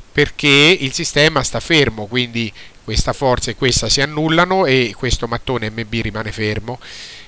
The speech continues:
E la stessa cosa accade a sinistra, eh, il mattone M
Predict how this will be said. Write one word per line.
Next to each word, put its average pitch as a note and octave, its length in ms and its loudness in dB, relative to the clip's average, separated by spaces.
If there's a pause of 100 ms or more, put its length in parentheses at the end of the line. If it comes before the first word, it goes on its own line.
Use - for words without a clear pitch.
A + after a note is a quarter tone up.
(140)
E D3+ 280 4
la C3 120 2
stessa D#3+ 320 2
cosa D#3+ 260 4
accade B2+ 280 4
a A#2+ 40 0
sinistra, C#3 760 2
eh, A2 460 -4
il A#2 160 -2
mattone A#2+ 500 -2
M A#2+ 80 -14